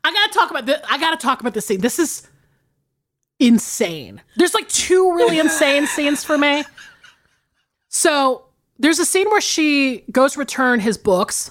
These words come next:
Speaker 1: like she's always returning books, and he kinda shoves her out of the way with his hand when she
Speaker 2: Mm-hmm.
Speaker 1: walks into his place, okay? Then he comes out and brings her a pear, and he's like, "I saved you this pear."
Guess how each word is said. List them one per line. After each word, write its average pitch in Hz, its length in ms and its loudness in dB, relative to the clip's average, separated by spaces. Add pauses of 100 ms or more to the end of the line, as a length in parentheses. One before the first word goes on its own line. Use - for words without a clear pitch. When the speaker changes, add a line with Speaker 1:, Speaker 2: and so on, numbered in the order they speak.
(120)
Speaker 1:
like 220 140 0
she's 214 160 -2
always 220 360 2
returning 254 460 2
books, 185 480 -4 (640)
and 254 340 0 (100)
he - 180 -6
kinda 247 240 0
shoves 277 360 2
her 320 60 2
out 285 120 2
of 311 60 -2
the 320 80 -2
way 208 500 0
with 233 140 2
his 254 120 0
hand 170 420 -4
when 143 80 2
she 143 100 4
Speaker 2:
Mm-hmm. - 100 4
Speaker 1:
walks 214 260 2
into 220 220 -2
his 190 220 -4
place, - 380 -12
okay? 202 380 -4 (460)
Then 359 340 2
he 415 160 -2
comes 320 360 -2
out 247 460 2
and 214 140 0
brings 254 280 0
her 233 100 2
a 202 60 2
pear, 156 520 -2
and 202 120 0
he's 240 180 4
like, 254 120 0
"I 262 80 -2
saved 302 380 -2
you 294 60 -4
this 262 160 -4
pear." 135 480 -6